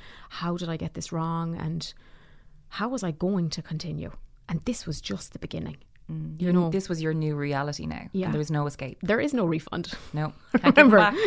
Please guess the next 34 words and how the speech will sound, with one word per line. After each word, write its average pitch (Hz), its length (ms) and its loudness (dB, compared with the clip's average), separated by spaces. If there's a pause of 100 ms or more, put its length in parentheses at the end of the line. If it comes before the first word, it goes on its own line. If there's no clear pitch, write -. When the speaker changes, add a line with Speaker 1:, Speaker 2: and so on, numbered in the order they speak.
(160)
Speaker 1:
yeah, 220 160 6
I 220 40 4
said 202 200 0
to - 80 -10
Kevin, 160 240 -2
"Look 208 180 2
for 269 120 2
the 269 100 6
receipt. 254 420 4 (100)
We 226 100 4
can't 240 440 4
do 277 160 8
this. 196 220 4
Bring 247 200 6
him 202 140 2
back." - 440 0 (500)
Speaker 2:
And 208 100 2
it 214 80 0
wasn't 226 260 4
what - 100 -6
you 208 80 0
were 202 40 0
anticipating, 202 800 -4
and 170 100 -6
it's 175 160 -10
not 190 200 0
Speaker 1:
No. 165 60 -8
Speaker 2:
this 160 180 -4
beautiful, 190 480 -6
perfect 175 680 -8
vision 180 460 -2
that 160 100 -6
you 170 120 -6
had. 170 440 -6